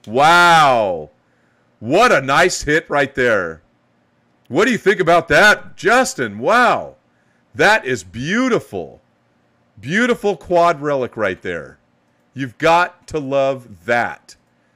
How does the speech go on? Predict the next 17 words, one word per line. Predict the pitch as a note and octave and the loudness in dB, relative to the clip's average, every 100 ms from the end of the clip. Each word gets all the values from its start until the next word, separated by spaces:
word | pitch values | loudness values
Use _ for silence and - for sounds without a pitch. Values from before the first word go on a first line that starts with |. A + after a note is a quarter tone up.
| _ | _
How | - C#3 E3 | -8 -2 -2
sweet | E3 - D3 F#3 F#3+ | -4 -10 -8 -8 -8
is | C3 D3 G#2 | -6 -6 -8
it? | D#2 _ - _ _ _ _ _ _ _ _ _ - | -16 _ -20 _ _ _ _ _ _ _ _ _ -6
Oh | C3 D#3+ F3+ F3 | -2 -2 -2 -6
my | C3+ B2+ C3 | -8 -6 -6
gosh. | G#2+ F2 C#2 - - _ _ _ _ _ _ _ _ _ _ _ _ _ | -6 -8 -10 -20 -20 _ _ _ _ _ _ _ _ _ _ _ _ _
I'm | A2 | -16
looking | A2+ A2 | -14 -12
at | F2+ | -16
one | F#2+ A2 G#2+ | -14 -16 -16
thing | - G#2 F2 | -14 -14 -14
here. | F2 E2 E2 D#2+ _ _ _ _ _ _ _ _ _ _ _ _ _ _ _ _ _ _ _ _ _ _ _ _ _ | -16 -14 -14 -18 _ _ _ _ _ _ _ _ _ _ _ _ _ _ _ _ _ _ _ _ _ _ _ _ _
'Cause | F#2 | -16
I've | F#2+ F2 | -14 -14
got, | - A2 A2 - | -10 -10 -10 -12
uh, | F#2+ E2+ D#2+ | -12 -12 -14